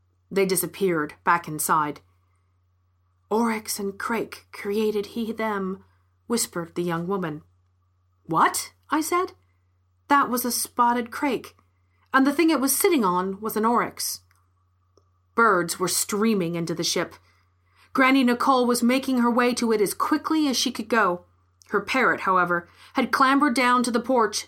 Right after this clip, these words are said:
and was headed determinedly back inside the house. "Honey," said the man,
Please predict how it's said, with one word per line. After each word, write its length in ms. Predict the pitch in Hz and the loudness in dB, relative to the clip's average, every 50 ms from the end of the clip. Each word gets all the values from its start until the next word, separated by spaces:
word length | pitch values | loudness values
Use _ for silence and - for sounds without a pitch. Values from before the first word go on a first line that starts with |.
| _ _ | _ _
and 140 | - 226 226 | -2 0 2
was 240 | 220 220 220 - - | 0 0 -2 -2 -2
headed 240 | 269 269 269 254 202 | 0 0 0 0 -2
determinedly 680 | 240 220 - - - - 349 311 240 202 180 175 175 | -6 -6 -6 -2 2 2 4 4 4 2 0 -2 -4
back 460 | 175 170 - - 220 180 170 - - - | -6 -6 0 2 2 2 2 -2 -8 -10
inside 460 | - 202 202 190 - 196 185 180 175 | -6 -6 -4 -2 -2 -2 -4 -2 -4
the 180 | 180 180 - | -6 -4 -2
house. 320 | 202 180 165 160 - - - _ _ _ _ _ _ _ _ _ _ _ _ _ _ _ _ _ _ _ - | -2 -2 -2 -2 -6 -8 -10 _ _ _ _ _ _ _ _ _ _ _ _ _ _ _ _ _ _ _ -10
"Honey," 680 | - - - 208 202 202 208 208 220 240 240 240 - _ _ _ _ _ | -8 -4 -2 -2 -2 0 0 0 -2 -2 -4 -6 -10 _ _ _ _ _
said 240 | - - 202 196 196 | -8 -6 -6 -4 -2
the 40 | 196 | -2
man, 260 | 196 190 185 180 | -2 0 -2 -2